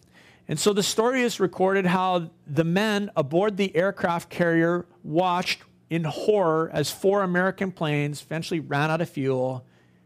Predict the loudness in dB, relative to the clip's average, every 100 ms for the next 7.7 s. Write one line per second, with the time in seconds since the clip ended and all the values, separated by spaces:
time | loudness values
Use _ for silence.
0 | _ -10 -6 -8 -2 -2 0 -4 -8 -10
1 | -8 -8 -6 -8 -12 _ -20 _ _ _
2 | _ -8 -6 -2 -2 -2 -2 -4 -6 -4
3 | -2 0 -2 -6 -10 -18 _ _ _ _
4 | _ _ _ _ _ _ _ _ _ -20
5 | _ _ -4 0 2 2 -2 -10 _ _
6 | _ _ _ _ _ _ _ _ _ _
7 | _ _ _ 0 0 0